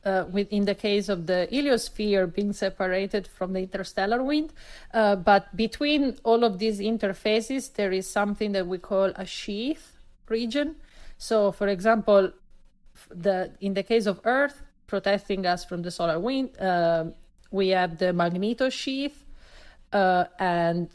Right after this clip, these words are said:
for the heliosphere separating from the s-, interstellar wind, we have the heliosheath. So it's a region where materials from both sides are kind of mixing up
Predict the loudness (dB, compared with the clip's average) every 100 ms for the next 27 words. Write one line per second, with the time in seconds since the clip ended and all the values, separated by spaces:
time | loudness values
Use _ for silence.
0 | _ -6 -2 -2 -2 0 2 2 -2 -8
1 | -20 -20 -20 -20 -12 -4 0 2 0 -2
2 | 0 2 2 0 -2 -2 -2 -4 -2 -4
3 | -6 -6 -6 -4 -4 -4 -8 -18 -20 -16
4 | -6 -2 -2 -2 0 0 0 0 0 0
5 | 0 0 -2 -2 -2 -2 -4 -2 -2 -4
6 | -8 -10 -12 -18 -20 -6 0 0 2 4
7 | 4 4 0 2 2 4 4 6 6 4
8 | 0 -20 -20 _ 0 2 2 2 0 2
9 | 0 0 0 0 2 2 0 -6 -2 2
10 | 2 2 -2 -6 -6 -6 -2 -2 -4 -6
11 | -6 0 0 -2